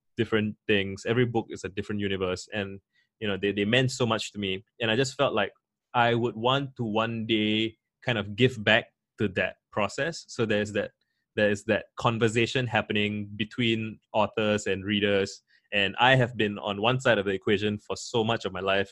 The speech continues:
and it's added so much value to me. And I kind of feel like one day I want to kind of get on the other side of the equation. And yeah, I, I think it's important that you know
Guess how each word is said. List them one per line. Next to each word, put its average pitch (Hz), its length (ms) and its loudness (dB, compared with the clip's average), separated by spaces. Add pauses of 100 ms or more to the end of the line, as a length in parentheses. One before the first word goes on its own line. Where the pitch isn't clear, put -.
(100)
and 98 140 -6
it's - 200 -10
added 110 200 0
so 110 120 -2
much 107 220 -4
value 98 240 0
to 98 100 -10
me. 90 280 -12
And 92 100 -8
I 92 40 -10
kind 110 160 -2
of 92 120 -8
feel 113 100 -2
like 95 140 -2 (260)
one 107 200 0
day 104 160 6
I 95 80 2
want 101 180 0
to 101 60 -6
kind 101 180 -6
of 90 60 -10 (280)
get 104 180 0
on 98 60 -12
the 95 100 -4
other 98 140 -2
side 92 280 0 (180)
of 98 140 -8
the 98 60 -2
equation. 92 420 -8 (680)
And 107 440 0 (640)
yeah, 165 300 4
I, 147 160 2
I 151 40 4
think 202 200 0 (1500)
it's 143 240 0
important 147 640 0
that 127 180 0
you 123 120 2
know 139 800 0